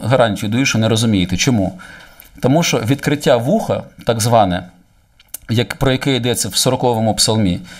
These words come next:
щоб це зрозуміти, нам треба перескочити в книзу-, в книгу Второзаконня, п'ятнадцятий розділ, вірші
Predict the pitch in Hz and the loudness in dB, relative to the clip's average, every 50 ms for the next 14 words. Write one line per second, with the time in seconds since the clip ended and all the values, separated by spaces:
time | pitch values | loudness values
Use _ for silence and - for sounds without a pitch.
0 | - - - - - - - 131 107 - - - 180 214 180 190 160 139 135 135 | -20 -20 -20 -16 -6 -2 -2 -2 0 0 0 2 2 0 0 -2 -2 0 0 0
1 | 127 113 104 - - - - - - - - _ - 107 120 147 165 147 - - | 0 0 -2 -4 -8 -12 -16 -16 -20 -20 -14 _ -2 2 2 2 2 0 -2 -2
2 | 156 151 147 139 - 139 127 123 - - - 170 160 165 - - - - - - | -4 -2 -2 -2 -2 -2 0 0 -2 -2 0 0 -2 -2 -2 -4 -8 -10 -16 -20
3 | - - - - - - _ _ - - - - 135 143 151 123 123 117 117 - | -20 -20 -20 -20 -20 -20 _ _ -16 -6 0 2 2 2 2 0 -4 -6 -8 -10
4 | - - - - 139 147 147 123 117 - - 127 120 117 123 120 - - 170 160 | -14 -8 -2 0 0 0 0 -2 -6 -6 -4 -2 -2 -2 -2 -2 0 0 0 2
5 | 135 117 - - 120 - 135 139 131 117 - - - 113 113 117 139 160 147 123 | 0 -2 -2 -4 -2 0 2 2 2 2 0 0 -2 0 0 2 0 0 -2 -2
6 | 113 101 90 - - - - - - - - - - - - - 104 123 123 117 | -4 -6 -6 -8 -10 -14 -20 -20 -20 -20 -18 -14 -10 -8 -4 -2 -2 0 0 0
7 | - - 147 156 156 147 131 - | -2 0 0 0 0 0 -2 -4